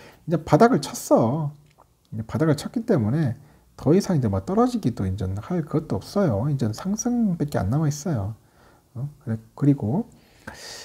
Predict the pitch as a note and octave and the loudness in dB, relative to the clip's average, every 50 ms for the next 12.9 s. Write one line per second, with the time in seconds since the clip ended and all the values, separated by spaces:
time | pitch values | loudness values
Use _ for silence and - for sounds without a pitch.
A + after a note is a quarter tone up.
0 | - - _ - C#3 - - - C3+ C#3+ E3+ F#3 A#3 A3+ - - C3+ D3+ F3+ F3+ | -20 -12 _ -6 -6 -4 -2 2 4 4 4 4 2 0 2 4 4 6 6 4
1 | C#3+ B2 C3+ D3 D#3+ D3+ C#3+ B2+ A2+ B2 C#3+ D3+ C#3 A#2+ A2+ C3+ C3 B2+ A#2+ D#3 | 2 2 2 2 2 2 4 4 2 2 2 0 -2 -2 0 0 0 0 0 -2
2 | F#3 F#3+ F3+ F3 D#3+ D3 D3 D3+ B2 A2 - C#3+ C#3+ C3 B2 A#2 A#2+ C3+ C3+ - | 0 0 0 2 2 0 2 0 -2 -2 -2 -2 -2 -2 0 0 0 -2 -2 -4
3 | E3 E3+ D#3+ - - D3 - - C#3 C#3+ C3+ - - G#2+ - - _ _ _ _ | -4 -4 -4 -6 -8 -12 -8 -4 -2 -2 -2 -2 -4 -6 -6 -8 _ _ _ _
4 | _ - G#2+ G#2 G2+ G#2 - - G2 F#2+ G2+ B2+ D3 D3 D3+ C3+ C#3 B2 A2+ - | _ -6 -4 -4 -4 -4 -4 -6 -6 -4 -4 -4 -4 -2 -2 0 0 0 0 0
5 | A#2+ C3+ D3+ C#3+ A#2 G#2 A#2 D#3 D#3+ C3 A2+ G#2+ A2 - - G3 G3 F#3 D3 - | 0 2 2 2 2 0 0 0 -2 -2 -2 -4 -4 -2 2 4 4 4 4 4
6 | - G#2 G2+ A#2+ E3 D3 - - C3 C#3 C3 G#2+ A2 C#3 E3 E3+ - - - - | 2 0 0 0 0 -2 -2 -2 -2 -2 -2 0 -2 -2 -4 -6 -8 -10 -8 -4
7 | A2 A#2 B2 A#2 G#2 G2+ G2 G2+ G2+ - - G2+ A2 C#3 - - A#2 - _ _ | -4 -2 0 0 -2 -2 -2 -4 -6 -6 -6 -6 -6 -6 -8 -12 -18 -18 _ _
8 | _ _ - - - - - - _ _ _ - G2+ G2+ G2 - - - B2+ D3+ | _ _ -20 -20 -20 -20 -20 -20 _ _ _ -8 -6 -6 -6 -4 -2 0 2 2
9 | C#3+ C3+ G#2 - - B2 A#2 - E3+ E3+ E3 - D3+ B2+ C#3+ F3 F3 F3+ - - | 2 0 -2 -4 -4 -8 -6 -4 -4 -4 -2 0 0 0 2 2 0 -2 -4 -6
10 | G2 F#2+ G2+ D3+ G#3+ A#3 - - _ - - - G#2+ G#2 G#2 A2+ B2+ C3 - - | -4 -2 0 0 -2 -4 -6 -10 _ -20 -12 -8 -2 0 0 0 0 -2 -6 -8
11 | - - - - - _ - - - F#3 F#3 - G3+ F3+ C#3 A2+ A#2 B2 B2 - | -10 -10 -12 -16 -20 _ -10 -4 -4 -4 -2 0 0 2 4 4 2 2 -2 -4
12 | - A2 G2 G#2 A#2 A2 G2 G2+ - - E3 D3 D3 - F#2 G2+ D3+ G3+ | -4 -2 0 0 0 0 -2 -2 -2 -2 -4 -2 -2 -4 -4 -4 -4 -6